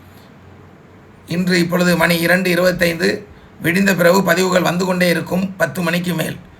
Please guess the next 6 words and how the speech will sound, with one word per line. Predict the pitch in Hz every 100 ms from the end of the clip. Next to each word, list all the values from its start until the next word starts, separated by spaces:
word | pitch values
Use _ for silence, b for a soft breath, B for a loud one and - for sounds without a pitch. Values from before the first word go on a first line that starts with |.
| B B B B -
நாளை | 156 180 175
முழுவதும் | 165 190 190 190
இருந்து | 175 175 196
பதிவுகளை | 170 185 180 175 170 156 135
இயக்கி | - 170 185 196 202
உங்களிடத்திலே | 175 175 165 170 175 160 139